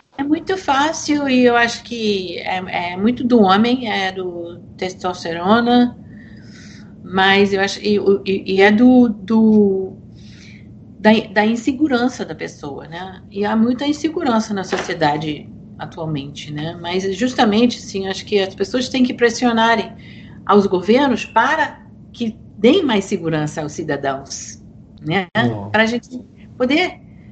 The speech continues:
Speaker 1: nos acalmarmos e, e ver, ver aqui, por exemplo, assim, quem é branco,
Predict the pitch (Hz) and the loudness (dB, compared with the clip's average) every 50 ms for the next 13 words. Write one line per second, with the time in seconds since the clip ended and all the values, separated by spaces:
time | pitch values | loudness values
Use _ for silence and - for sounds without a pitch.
0 | - - - 214 214 220 214 214 - 233 226 220 208 202 190 190 190 208 208 180 | -10 2 4 4 6 6 4 2 2 0 4 4 4 4 4 2 -2 -4 -8 -8
1 | 180 175 180 175 - - - 220 208 196 208 208 196 233 254 254 226 220 - - | -10 -12 -14 -16 -16 -16 -8 -8 -8 -8 -8 -6 -2 0 0 0 0 -2 -4 -2
2 | 220 226 214 214 - 202 - - 208 202 196 185 180 175 170 165 170 160 - 175 | -2 -2 -2 -2 -6 -12 -6 -4 -2 -2 -2 -2 -4 -10 -12 -12 -14 -18 -16 -16
3 | 165 160 165 170 - - - - - - - - - - - - - 208 208 208 | -14 -14 -16 -16 -18 -20 -20 -20 -20 -20 -20 -20 -20 -20 -20 -8 0 2 2 4
4 | 202 196 190 185 196 214 247 254 240 - - 165 160 160 156 - | 4 2 2 2 2 4 4 4 2 0 -6 -8 -8 -8 -10 -14